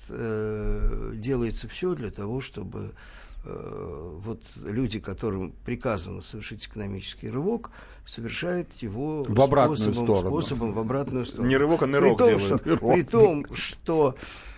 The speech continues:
Speaker 2: Рывок
Speaker 1: вне эко-,
Speaker 2: вниз, да.
Speaker 1: внеэкономические, хозяйственные процессы, которые инициированы государством,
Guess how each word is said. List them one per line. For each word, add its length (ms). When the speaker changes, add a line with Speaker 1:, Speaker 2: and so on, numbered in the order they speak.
Speaker 2:
Рывок 220
Speaker 1:
вне 260
эко-, 180
Speaker 2:
вниз, 380
да. 260
Speaker 1:
внеэкономические, 1700
хозяйственные 1040
процессы, 800
которые 400
инициированы 580
государством, 800